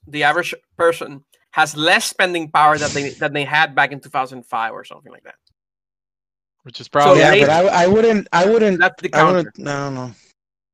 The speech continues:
Speaker 2: So, so I don't, I don't see why i-, in, in a theoretical, in a bubble, I don't see why it needs to increase based on, hey, development hasn't changed a lot in the last eight
Speaker 3: Mm-hmm.
Speaker 2: years
Speaker 3: And
Speaker 2: or
Speaker 3: you have a lot
Speaker 2: whatever.
Speaker 3: more reach.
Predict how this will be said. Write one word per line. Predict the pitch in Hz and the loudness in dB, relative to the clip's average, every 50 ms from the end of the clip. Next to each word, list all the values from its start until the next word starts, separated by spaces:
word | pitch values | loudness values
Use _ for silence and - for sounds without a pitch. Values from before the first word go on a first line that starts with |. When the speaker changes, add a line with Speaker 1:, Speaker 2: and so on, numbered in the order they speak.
| _ _ _ _ _ _ _ _ _ _ _ _ _ _ _ _ _ _ _ _ _ | _ _ _ _ _ _ _ _ _ _ _ _ _ _ _ _ _ _ _ _ _
Speaker 2:
So, | - - 180 180 180 185 - | -4 0 2 2 2 2 0
so | - - 196 208 - | -2 -2 0 2 4
I | 202 226 | 4 4
don't, | 262 277 277 - | 4 2 -2 0
I | - 330 349 | 0 0 0
don't | 302 302 269 | 0 -2 -4
see | - - 269 262 262 | -8 -10 -8 -8 -8
why | 233 185 170 160 180 202 202 202 185 - - | -4 0 2 4 4 4 4 2 0 -2 -4
i-, | 180 185 - | -8 -6 -6
in, | 185 190 185 185 175 - | -8 -8 -8 -10 -14 -12
in | 185 185 185 | -10 -8 -4
a | 185 175 175 160 156 _ _ | -2 -2 -2 -4 -6 _ _
theoretical, | 214 214 214 202 202 196 190 - 185 170 160 139 131 _ _ _ 220 _ _ _ _ - - | -6 -6 -4 -4 -6 -6 -6 -6 -6 -6 -6 -8 -12 _ _ _ _ _ _ _ _ -16 -12
in | 139 147 151 | -8 -2 -2
a | 151 | 0
bubble, | 143 151 160 160 131 117 123 | 2 4 2 2 2 0 0
I | 123 147 | 0 0
don't | 180 196 | 0 -2
see | - 226 202 | -6 -10 -6
why | 170 156 156 165 | -2 0 0 0
it | 160 | -2
needs | 160 151 143 - - | -6 -12 -14 -12 -10
to | 156 143 | -10 -10
increase | 131 127 120 - - 165 254 302 - - | -10 -12 -14 -12 -10 -10 -8 -10 -10 -6
based | _ 170 175 175 - - 180 | _ -2 -2 -2 -2 -2 0
on, | 170 165 160 156 151 143 131 - _ _ _ | 0 2 0 -2 -2 -6 -12 -16 _ _ _
hey, | 151 160 151 135 123 135 - 147 | -2 0 0 0 -2 -4 -10 _
development | 139 143 147 170 190 214 220 208 180 | -8 -2 0 2 2 2 0 0 -2
hasn't | 175 160 160 156 143 - | -4 -4 -6 -10 -14 -10
changed | - 156 156 143 135 | -8 -8 -8 -6 -4
a | 131 127 | -4 -2
lot | 120 123 123 120 120 113 - - | 2 2 4 4 2 2 -2 -6
in | 123 117 | -8 -8
the | 113 110 | -6 -4
last | 110 110 113 113 - - - _ - | -2 -2 -2 -4 -6 -8 -16 _ -8
eight | 127 123 127 - | -8 -8 -8 -8
Speaker 3:
Mm-hmm. | 127 | -12
Speaker 2:
years | 117 113 117 120 120 117 107 - - | -12 -10 -10 -8 -10 -10 -12 -10 -6
Speaker 3:
And | 156 151 | -6 -2
Speaker 2:
or | 151 | 0
Speaker 3:
you | 196 | 0
have | 214 240 254 | 2 2 2
a | |
lot | 262 262 254 254 | 2 2 2 2
Speaker 2:
whatever. | 262 269 254 | 2 0 0
Speaker 3:
more | 175 135 | -2 -2
reach. | 156 202 277 339 320 196 - - - - - - | 0 0 2 2 0 0 -2 -4 -6 -6 -6 -10